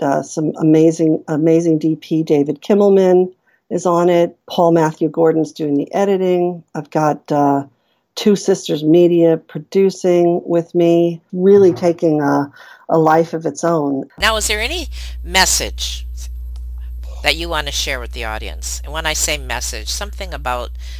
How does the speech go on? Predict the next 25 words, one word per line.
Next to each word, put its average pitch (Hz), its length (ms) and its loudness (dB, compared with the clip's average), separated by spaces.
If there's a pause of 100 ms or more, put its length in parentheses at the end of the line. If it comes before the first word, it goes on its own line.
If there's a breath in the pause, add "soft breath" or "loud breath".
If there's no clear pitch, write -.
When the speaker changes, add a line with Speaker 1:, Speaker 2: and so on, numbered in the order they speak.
(240 loud breath)
Speaker 2:
a 123 60 -10
word 135 240 -8
of 120 80 -10
encouragement 170 960 -8
or 113 280 -8 (520)
anything 208 420 -4 (200)
that 90 140 -8
maybe 143 240 -8
comes 135 360 -10
to 135 40 -12
mind 104 280 -10
that 95 80 -12
you 120 100 -12
would 117 160 -12
like 110 160 -10
to 110 80 -12
share. 95 380 -10 (260)
Speaker 1:
I 196 120 -2
really 247 340 0
think - 260 -2
things 160 300 -2
happened 151 440 -4
for 143 260 -4
a 143 40 -2
reason, 147 640 0